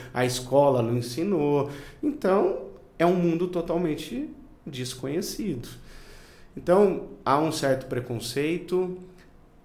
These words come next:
há um medo muito grande da gente conhecer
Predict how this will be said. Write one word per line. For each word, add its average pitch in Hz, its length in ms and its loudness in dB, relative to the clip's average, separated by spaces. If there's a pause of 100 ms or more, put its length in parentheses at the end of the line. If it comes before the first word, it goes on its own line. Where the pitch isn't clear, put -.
(140)
há 143 120 4
um 147 160 0
medo 135 680 2 (400)
muito 135 320 -2
grande 120 460 -2 (160)
da 135 100 -4
gente 113 300 -4
conhecer 127 560 -4